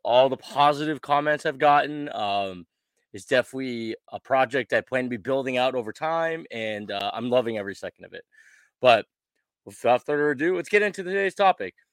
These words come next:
Today's topic, we're gonna talk about trading for the number one wide receiver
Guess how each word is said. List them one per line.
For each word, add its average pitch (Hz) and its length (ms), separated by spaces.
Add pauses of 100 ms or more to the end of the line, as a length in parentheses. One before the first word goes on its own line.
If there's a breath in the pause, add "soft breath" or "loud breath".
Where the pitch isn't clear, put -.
(140)
Today's 165 280
topic, 165 340
we're 147 120
gonna 151 120
talk 139 220
about 131 160
trading 131 260
for 104 320 (140)
the 117 720 (420)
number 143 480
one 117 640 (200)
wide 110 380
receiver 101 560